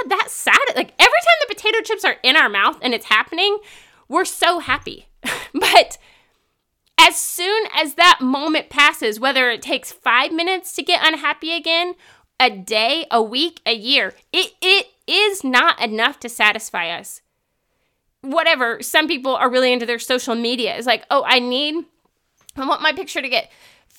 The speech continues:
thirty likes. I want my picture to get fifty likes. I want my picture to get a thousand likes. I wanna have this many followers." That is potato chips if I ever saw it. Trust me, that will never,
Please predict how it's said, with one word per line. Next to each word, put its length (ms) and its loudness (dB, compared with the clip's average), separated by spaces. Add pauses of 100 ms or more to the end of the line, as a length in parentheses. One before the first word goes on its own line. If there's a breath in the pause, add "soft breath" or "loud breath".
(140)
thirty 280 0
likes. 340 0
I 60 2
want 180 2
my 80 0
picture 240 -12
to 80 -4
get 80 -8
fifty 240 -6
likes. 200 -8
I 60 -6
want 140 -2
my 80 -2
picture 260 -10
to 60 -8
get 140 -6
a 20 -20
thousand 380 0
likes. 280 -4
I 80 2
wanna 180 0
have 200 -4
this 200 -4
many 160 -6
followers." 460 -4
That 280 6
is 180 -2
potato 680 0
chips 280 -4
if 120 -2
I 200 2
ever 280 2
saw 300 -4
it. 120 -8 (260 soft breath)
Trust 540 -2
me, 320 -6 (260 soft breath)
that 360 4
will 180 0
never, 540 2